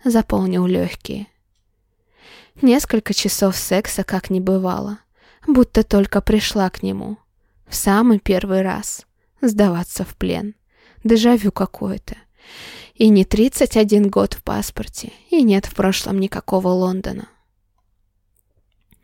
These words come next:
Как обычно, в голову лезла всякая глупость. «Леш,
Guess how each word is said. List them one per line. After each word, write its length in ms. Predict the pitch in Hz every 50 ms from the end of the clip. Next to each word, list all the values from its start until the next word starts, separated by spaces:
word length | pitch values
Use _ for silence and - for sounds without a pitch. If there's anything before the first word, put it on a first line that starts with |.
| - - _ _ _
Как 240 | - 262 247 - -
обычно, 600 | 220 196 185 190 196 - - - - 226 226 - _ _ _ _ _
в 140 | - 294 254
голову 420 | 220 214 208 220 233 220 190 190
лезла 380 | 196 190 190 196 196 - - 214
всякая 480 | - - - - 208 - - 220 208 196
глупость. 720 | 196 196 190 190 196 - - 214 208 - - - - _ _ _ _ _ _ _ _ _ _ _ _ _ _ _ _ _ _ _ _
«Леш, 480 | - 262 240 220 214 214 - - -